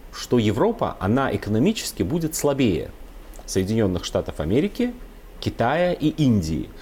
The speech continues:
Он даже привёл там прогноз в триллионах долларов, у кого какая будет экономика, это совершенно неважно.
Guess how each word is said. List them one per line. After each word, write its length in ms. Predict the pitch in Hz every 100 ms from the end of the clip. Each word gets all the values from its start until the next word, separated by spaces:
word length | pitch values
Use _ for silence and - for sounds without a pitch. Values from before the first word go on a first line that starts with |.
| - -
Он 160 | 120 131
даже 200 | 127 127
привёл 380 | 135 131 135
там 220 | 117 120 110
прогноз 520 | 123 123 135 98 -
в 120 | -
триллионах 580 | 98 101 104 87 87 85
долларов, 380 | 107 90 82 82
у 60 | 85
кого 220 | 101 98
какая 340 | - - 95
будет 300 | 92 107 104
экономика, 500 | - 170 233 233 151
это 140 | 147 -
совершенно 460 | 127 110 139 135
неважно. 480 | 131 131 90 64 -